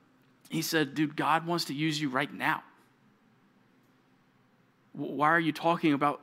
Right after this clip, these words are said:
the future? He, he wants to use you right now." Are you being used by God right now? He turned it on me.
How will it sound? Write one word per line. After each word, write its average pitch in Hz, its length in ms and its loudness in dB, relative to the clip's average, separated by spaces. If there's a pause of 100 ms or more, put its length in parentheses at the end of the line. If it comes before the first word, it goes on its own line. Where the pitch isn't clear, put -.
the 135 80 -4
future? 165 580 -2 (1040)
He, - 300 -8
he 160 100 0
wants 180 180 6
to 160 60 -4
use 170 260 4
you 175 80 4
right 151 360 4 (100)
now." 139 520 2 (2500)
Are 180 500 4
you 185 260 4
being 180 260 6
used 180 260 4
by 185 120 6
God 170 280 2
right 180 180 2
now? 175 300 2 (920)
He 160 100 2
turned 220 240 8
it 196 80 6
on 143 160 4
me. 107 140 -4